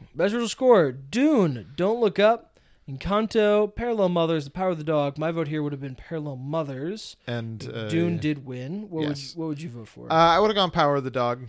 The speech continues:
Speaker 2: but this
Speaker 1: Sure.
Speaker 2: is another, uh, another strong, uh, strong category at the top, at least.
Speaker 1: Overdue second win for Hans Zimmer, who won his first Oscar in nineteen ninety-four for The Lion King.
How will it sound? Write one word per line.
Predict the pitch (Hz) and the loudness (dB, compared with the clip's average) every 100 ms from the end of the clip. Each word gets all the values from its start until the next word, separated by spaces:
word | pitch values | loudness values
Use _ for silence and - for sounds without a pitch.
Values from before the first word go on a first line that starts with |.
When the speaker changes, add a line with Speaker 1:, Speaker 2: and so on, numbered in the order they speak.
| - _ - | -18 _ -6
Speaker 2:
but | 127 113 | -4 -4
this | 131 | -6
Speaker 1:
Sure. | 143 | -6
Speaker 2:
is | 131 | -4
another, | 120 123 120 | -2 -2 -2
uh, | 120 117 117 123 | -2 -2 -4 -4
another | 131 120 | -6 -6
strong, | - - 117 113 117 117 | -8 -8 -6 -6 -8 -8
uh, | 113 117 | -6 -6
strong | - 143 123 | -4 -4 -4
category | 127 113 113 113 107 | -4 -4 -4 -4 -6
at | 104 | -8
the | 107 | -10
top, | 104 104 - | -8 -8 -10
at | 113 | -12
least. | 107 104 - - _ | -12 -12 -14 -18 _
Speaker 1:
Overdue | 240 311 320 226 185 202 190 | 4 4 4 0 0 -2 -2
second | - 190 180 165 | 2 0 4 2
win | 156 147 | 4 0
for | 143 147 | 0 -4
Hans | 127 143 143 131 | -4 -2 0 4
Zimmer, | 147 139 139 | 4 4 2
who | 131 147 | 2 2
won | 135 151 151 | 2 2 2
his | 143 143 | 2 0
first | - 208 208 - | 0 2 2 4
Oscar | 180 170 - 175 170 165 - - _ | 4 4 2 4 4 0 -10 -20 _
in | 139 135 | -6 -2
nineteen | 151 190 - 180 | 2 0 0 0
ninety-four | 170 156 175 170 165 | 0 -2 0 2 2
for | - 131 | -2 -8
The | 117 | -8
Lion | 120 139 185 240 | -6 0 4 4
King. | - 254 294 349 | 2 0 0 -4